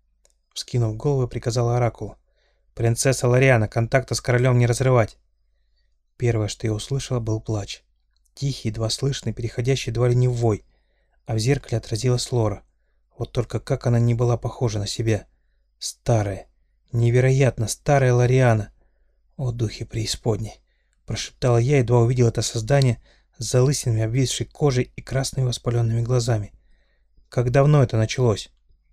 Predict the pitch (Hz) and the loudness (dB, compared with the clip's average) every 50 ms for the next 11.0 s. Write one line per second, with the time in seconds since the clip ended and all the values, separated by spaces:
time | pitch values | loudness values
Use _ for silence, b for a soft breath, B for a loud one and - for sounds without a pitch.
0 | _ - - _ _ _ _ _ _ _ _ - 131 120 120 123 127 135 131 117 | _ -20 -20 _ _ _ _ _ _ _ _ -6 -2 0 0 2 2 2 0 0
1 | 107 - - 113 110 - 113 - - 120 - 123 127 127 127 120 - - 120 - | -2 -4 -6 -8 -6 -6 -6 -6 -4 -4 -2 0 0 0 -2 -4 -4 -6 -4 -4
2 | - 113 - - 135 127 117 113 - - - 131 120 113 - 123 123 120 117 113 | -4 -6 -4 -2 0 0 0 0 -2 -6 -6 -4 -4 -4 -2 0 0 0 0 0
3 | 110 123 127 123 113 104 104 98 - - _ _ _ _ _ _ _ _ _ _ | 0 0 2 2 2 2 0 -4 -10 -14 _ _ _ _ _ _ _ _ _ _
4 | _ _ _ _ _ _ _ _ _ _ _ _ _ _ _ - 131 120 120 123 | _ _ _ _ _ _ _ _ _ _ _ _ _ _ _ -8 -6 -4 0 2
5 | 151 131 117 113 117 117 123 127 123 120 - 120 110 117 113 120 117 - - 123 | 4 4 6 6 4 4 4 4 2 2 0 -2 -2 0 0 0 0 -2 -4 -8
6 | - - 143 143 139 123 - b b b b b b b b b b 127 117 117 | -6 0 2 2 2 2 0 b b b b b b b b b b 0 2 2
7 | 113 110 131 135 - - - 127 117 - 131 127 127 127 123 113 101 - - _ | 4 4 2 0 0 0 -2 -4 -2 0 0 0 2 2 2 2 0 -2 -6 _
8 | _ _ _ _ _ _ _ _ _ _ _ - - 120 - - 151 147 127 - | _ _ _ _ _ _ _ _ _ _ _ -6 -6 -6 -2 0 0 0 0 0
9 | - 123 117 - 131 123 - 135 127 - - 120 110 104 98 - - - _ _ | -4 -4 -2 -2 -4 -2 -2 -2 -4 -4 -2 -4 -4 -4 -4 -8 -16 -20 _ _
10 | _ _ _ _ _ _ _ _ _ - 117 113 113 127 143 143 127 107 92 | _ _ _ _ _ _ _ _ _ -6 -4 -2 0 0 0 0 0 0 -2